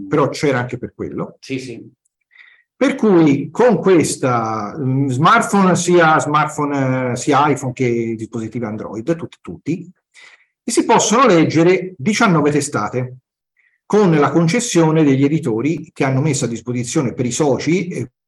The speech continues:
Speaker 1: comunque per chi ne ha diritto, essendo ipovedente, non vedente o impossibilitata alla lettura, diversi quotidiani,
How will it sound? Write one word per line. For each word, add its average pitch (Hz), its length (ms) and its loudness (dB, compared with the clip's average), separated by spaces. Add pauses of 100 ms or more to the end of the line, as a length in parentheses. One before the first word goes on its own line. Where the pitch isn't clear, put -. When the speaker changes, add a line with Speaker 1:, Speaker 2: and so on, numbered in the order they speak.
(140)
Speaker 1:
comunque 143 360 -4
per - 120 -8
chi - 140 -4
ne 143 80 -2
ha 127 80 -4
diritto, 139 400 0
essendo 120 560 -4
ipovedente, 143 760 -2
non 127 140 -2
vedente 131 380 -2
o 123 40 -2
impossibilitata 120 600 -6
alla 98 120 -6
lettura, 113 520 -10 (800)
diversi 139 560 0
quotidiani, 160 640 0